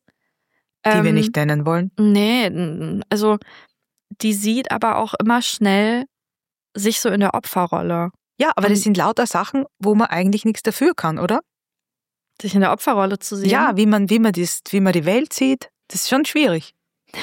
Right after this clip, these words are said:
Speaker 2: Ja, das bräuchte eigentlich mal so einen Reset-Button, ne? Also, dass man einmal so kurz neutral wieder von vorne anfängt.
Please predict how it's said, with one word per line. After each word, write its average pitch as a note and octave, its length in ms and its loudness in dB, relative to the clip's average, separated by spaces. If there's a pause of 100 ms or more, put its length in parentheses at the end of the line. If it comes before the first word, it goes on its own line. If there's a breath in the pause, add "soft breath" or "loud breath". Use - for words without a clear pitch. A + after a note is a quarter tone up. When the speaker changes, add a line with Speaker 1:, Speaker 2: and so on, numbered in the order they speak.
Speaker 2:
Ja, G#3 60 -2
das G3+ 140 -2
bräuchte A3+ 400 -2
eigentlich G#3+ 360 -2
mal A#3 140 2
so G#3 120 -2
einen G#3 100 0
Reset-Button, E3+ 920 -4
ne? A#3 320 0
Also, F#3+ 200 -4
dass F#3+ 200 -6
man G#3+ 100 2
einmal G3 280 0
so G3+ 100 -2
kurz - 300 -6
neutral G3+ 540 -2
wieder G#3 180 0
von G3 180 -4
vorne G#3+ 380 0
anfängt. F3 680 -4